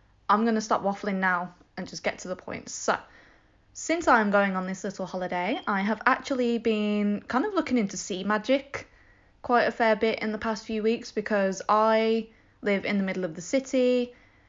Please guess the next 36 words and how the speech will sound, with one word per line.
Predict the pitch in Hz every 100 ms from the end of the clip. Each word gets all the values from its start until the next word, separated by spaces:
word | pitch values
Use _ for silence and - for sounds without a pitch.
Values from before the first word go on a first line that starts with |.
| _ -
There's | 190 190
not | 226 254 -
too | - 269 247
many, | 233 220 214
like, | 202
natural | 190 190 190 - - 202 185 185 185 _ _ _ _ _ _ -
bodies | 202 196 190
of | 196
water | 170 175 185 - 214 208
around | 202 190 180 180
me | 180 180 185
at | - -
all, | 240 240 240 240 240 -
let | 208 208
alone, | 196 185
like, | 190
an | 190
actual | 190 - 185 170 - 180
ocean. | 185 233 233 - _ _ _ _ _ _ -
No, | 196 -
I'm | 202
smack | 196 - 196 190 -
bang | 196 185 185 -
in | 190
the |
middle | 185 196 196 190
of | 185
the | 180
U | 175 180
K, | 180 185 175 175 175 - _ _ _ _ -
so | - 180 175 170 170 _ -
ain't | 202 196
no | 190
beaches | 185 156 196 165
near | 180 180
me | 175 175 175